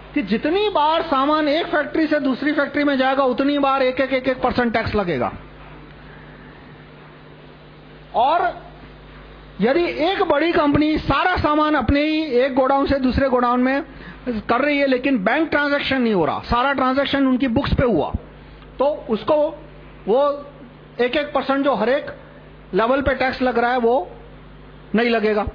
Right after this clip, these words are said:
तो टैक्स के कानून की वजह से इनका सामान और इनकी सर्विस है, वो सस्ती हो जाएगी और टैक्स की वजह से ये लोग धंधे में से साफ हो जाएंगे।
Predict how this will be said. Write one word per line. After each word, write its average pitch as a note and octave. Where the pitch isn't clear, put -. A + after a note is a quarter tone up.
तो D#4+
टैक्स C#4+
के G#4+
कानून D4+
की E4+
वजह C4+
से D4+
इनका C#4
सामान C4+
और C#4
इनकी B3+
सर्विस B3
है, B3
वो B3
सस्ती -
हो B3
जाएगी B3
और C4+
टैक्स B3+
की F#4
वजह C#4+
से C#4+
ये B3+
लोग C#4
धंधे A#3
में A#3
से C4
साफ A3
हो D3+
जाएंगे। G#2+